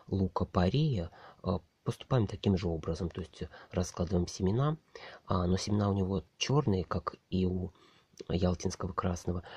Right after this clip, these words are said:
Можно, э, использовать снег, то есть небольшой слой снега разложить по поверхности почвы, а затем на него разложить семена и сверху засыпать землей. То есть тем самым,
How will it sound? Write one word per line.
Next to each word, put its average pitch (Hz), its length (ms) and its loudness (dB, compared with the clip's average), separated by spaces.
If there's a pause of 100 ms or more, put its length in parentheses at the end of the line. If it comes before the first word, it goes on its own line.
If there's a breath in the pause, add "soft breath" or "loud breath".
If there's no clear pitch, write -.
(120 loud breath)
Можно, 98 520 2 (120)
э, - 40 -4 (440)
использовать 95 580 0
снег, 90 400 0
то - 80 -10
есть - 140 -8
небольшой 90 440 2 (280 loud breath)
слой 92 240 2
снега 87 320 0
разложить 98 580 0 (140)
по - 80 -4
поверхности 123 580 -2
почвы, - 460 -2 (440 loud breath)
а 90 320 0
затем 90 320 0
на 95 100 6
него 92 260 4
разложить 92 420 -2
семена 135 440 0 (400 loud breath)
и 135 180 -2
сверху 95 640 -2 (240 loud breath)
засыпать - 580 -4 (180)
землей. 87 520 -2 (240)
То - 60 -20
есть - 120 -14
тем 92 140 2
самым, 123 320 0